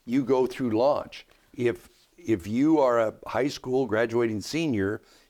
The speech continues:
and you wanna go the, the traditional master's degree, the opportunity scholarships. So put more money in opportunity scholarships, and instead of having them all go through launch, now opportunity scholarships are one way and launch is another.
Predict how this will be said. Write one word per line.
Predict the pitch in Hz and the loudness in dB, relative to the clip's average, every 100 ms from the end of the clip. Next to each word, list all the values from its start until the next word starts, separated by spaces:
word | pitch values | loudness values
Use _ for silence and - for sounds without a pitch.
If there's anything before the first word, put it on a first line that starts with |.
| 104 | -4
and | 113 | 0
you | 123 | 0
wanna | 123 110 | 0 0
go | 117 120 | 2 2
the, | 107 107 113 | 2 -2 -4
the | - 98 101 95 | -6 -4 -2 -4
traditional | - 113 131 - 120 | -4 -2 -2 -2 -4
master's | 107 131 160 - 98 | 0 0 -2 -6 -10
degree, | - 98 92 92 107 _ _ | -10 -6 -4 -2 -6 _ _
the | - 123 | -4 -2
opportunity | 123 101 - 175 139 | -2 -4 0 0 0
scholarships. | 101 - 95 80 - - - - _ _ | -6 -6 -8 -8 -10 -14 -14 -20 _ _
So | - 123 | -12 -10
put | 104 143 117 | -2 -2 0
more | 127 151 | 0 2
money | 147 139 | 2 2
in | 127 | 2
opportunity | 120 117 101 139 147 120 | 0 -2 -4 -4 -4 -6
scholarships, | - 98 90 95 - 98 - - _ _ _ _ - | -6 -4 -4 -6 -6 -8 -10 -20 _ _ _ _ -4
and | 113 107 101 - | -2 -2 -4 -6
instead | 110 104 - 156 | -4 -4 -2 0
of | 135 | 2
having | 135 123 | 2 0
them | 117 | 2
all | 120 131 | 2 2
go | 127 120 | 2 0
through | 120 113 | -2 0
launch, | 117 131 107 104 - _ _ _ - | 2 2 0 -4 -10 _ _ _ -4
now | 110 127 131 | 2 4 4
opportunity | 120 117 98 127 117 | 2 0 -2 0 0
scholarships | 104 135 123 107 - 110 - 107 | -2 -2 -2 -2 0 -2 -2 -6
are | 104 | -2
one | 113 110 | 0 0
way | 107 104 | 0 0
and | 95 | 0
launch | 98 101 95 | 0 0 -2
is | - 90 | -8 -8
another. | 95 101 101 - | -4 -2 -4 -10